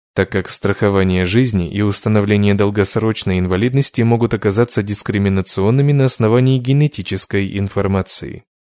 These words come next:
Несмотря на то, что закон о доступности медицинской помощи предписывает исключение предварительных условий из рассмотрения при определении суммы страховых взносов,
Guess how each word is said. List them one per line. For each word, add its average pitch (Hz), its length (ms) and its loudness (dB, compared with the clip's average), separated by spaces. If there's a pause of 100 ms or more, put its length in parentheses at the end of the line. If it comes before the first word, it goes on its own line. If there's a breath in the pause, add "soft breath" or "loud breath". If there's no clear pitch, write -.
(480)
Несмотря 90 640 0
на 123 120 0
то, 139 140 2
что 95 220 0
закон 90 340 0
о 104 60 4
доступности 98 640 -4
медицинской 98 580 -2
помощи 101 420 0
предписывает 98 680 -4
исключение 104 800 0
предварительных 92 680 -2
условий 95 480 -2
из 95 220 -6
рассмотрения 98 800 -2
при 98 200 -2
определении 95 600 -2
суммы 95 400 -4
страховых 98 600 -4
взносов, 101 680 -2